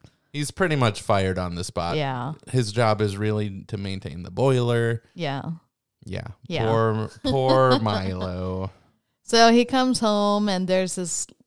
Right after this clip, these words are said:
Speaker 2: blonde lady in his apartment who's like, "Do you want to meet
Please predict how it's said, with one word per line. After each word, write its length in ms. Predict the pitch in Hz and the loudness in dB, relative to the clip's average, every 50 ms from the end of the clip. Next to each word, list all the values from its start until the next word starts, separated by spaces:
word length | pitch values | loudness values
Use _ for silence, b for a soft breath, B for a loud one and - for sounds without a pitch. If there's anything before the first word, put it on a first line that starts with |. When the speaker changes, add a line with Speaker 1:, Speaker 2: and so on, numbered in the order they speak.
| _ _ _ _ | _ _ _ _
Speaker 2:
blonde 460 | 180 180 190 196 196 202 202 202 190 | -4 -2 0 0 0 0 0 -2 -2
lady 440 | 180 180 185 185 180 180 180 185 180 | -2 0 0 0 0 0 0 0 -2
in 80 | 175 175 | -2 -2
his 180 | 175 175 - | -2 -2 -2
apartment 680 | 175 - - - 180 175 165 - - 165 160 160 160 | -4 -6 -4 -4 -4 -4 -4 -4 -6 -8 -6 -6 -6
who's 200 | 156 160 160 160 | -6 -6 -6 -6
like, 200 | 165 165 170 165 - | -6 -6 -6 -8 -8
"Do 120 | - - 165 | -8 -6 -4
you 140 | 156 156 160 | -4 -4 -4
want 180 | 160 156 156 151 | -4 -4 -4 -6
to 100 | - 160 | -6 -8
meet 240 | 156 156 156 156 | -6 -6 -6 -6